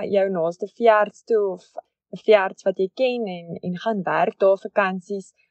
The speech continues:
Maak seker jy weet en kry 'n goeie idee wat die beroep behels, dat jy daar is op slegter en op beter dae, laat jy blootstelling kry en weet presies waarvoor jy jou inlaat as jy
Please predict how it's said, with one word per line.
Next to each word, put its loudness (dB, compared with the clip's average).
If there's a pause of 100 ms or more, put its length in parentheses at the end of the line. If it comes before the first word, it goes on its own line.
(160)
Maak 2
seker 2
jy 2 (180)
weet 2
en -6
kry 4
'n -6
goeie -4 (140)
idee 2
wat 4
die -4
beroep -2
behels, 0 (460)
dat -4
jy 6
daar 6
is 4
op -8
slegter 2
en -4
op -2
beter 2
dae, 4 (400)
laat 0
jy 2 (140)
blootstelling 4
kry 4 (140)
en -2
weet 4
presies -6
waarvoor 2
jy 2
jou 4 (100)
inlaat 2 (240)
as -6
jy 0